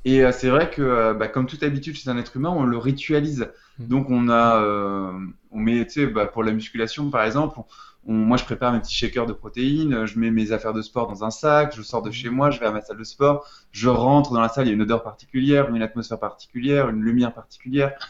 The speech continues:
Speaker 1: des personnes autour. Tu vois, et, euh, je, je remarque que tout cet enrobage qui fait l'habitude de vie chez un être humain, euh, même chez quelqu'un comme moi qui connaît bien ce truc-là, bah, quand on se retrouve chez soi et qu'on doit faire du sport, bah, on le fait pas forcément, euh, parce que, euh,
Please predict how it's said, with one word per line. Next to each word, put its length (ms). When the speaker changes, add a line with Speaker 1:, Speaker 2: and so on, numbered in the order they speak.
Speaker 1:
des 140
personnes 360
autour. 380
Tu 80
vois, 240
et, 140
euh, 220
je, 360
je 80
remarque 600
que 120
tout 300
cet 320
enrobage 640
qui 140
fait 140
l'habitude 360
de 80
vie 140
chez 180
un 80
être 160
humain, 260
euh, 180
même 240
chez 220
quelqu'un 260
comme 160
moi 100
qui 140
connaît 160
bien 140
ce 80
truc-là, 340
bah, 180
quand 140
on 60
se 80
retrouve 180
chez 140
soi 220
et 40
qu'on 80
doit 120
faire 140
du 80
sport, 300
bah, 80
on 60
le 40
fait 80
pas 140
forcément, 460
euh, 100
parce 300
que, 140
euh, 680